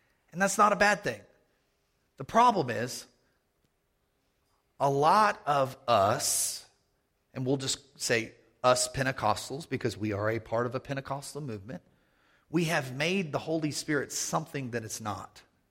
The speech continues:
We have made the Holy Spirit weird.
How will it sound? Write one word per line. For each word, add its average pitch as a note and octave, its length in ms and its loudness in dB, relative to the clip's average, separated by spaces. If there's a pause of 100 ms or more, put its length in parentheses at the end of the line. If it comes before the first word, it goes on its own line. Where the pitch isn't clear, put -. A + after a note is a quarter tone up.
(680)
We F3+ 220 2
have C#3+ 320 -2
made D3+ 260 0
the C#3 60 2
Holy C3 360 -2
Spirit D3 640 0 (260)
weird. B2+ 680 -4